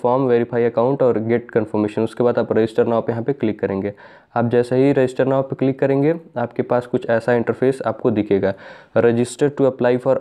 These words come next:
online offline preparatory classes"। अब यहाँ पे आपको डिफरेंट एग्जाम्स के आपको सेक्शंस दिख रहे होंगे,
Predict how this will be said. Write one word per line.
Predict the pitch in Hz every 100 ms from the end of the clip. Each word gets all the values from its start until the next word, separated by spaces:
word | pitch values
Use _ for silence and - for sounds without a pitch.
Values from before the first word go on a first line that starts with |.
| -
online | 123 120 123 135 - -
offline | 117 - 123 135 135 -
preparatory | 135 135 131 135 143 151 120
classes"। | 110 110 131 127 - - _ 127
अब | 120
यहाँ | 123
पे | 120 123
आपको | 120 127
डिफरेंट | 113 117 127 127 120
एग्जाम्स | 117 120 117 120
के | 120
आपको | 113 -
सेक्शंस | 117 113 - 120
दिख | 120 113
रहे | 120
होंगे, | 117 117 120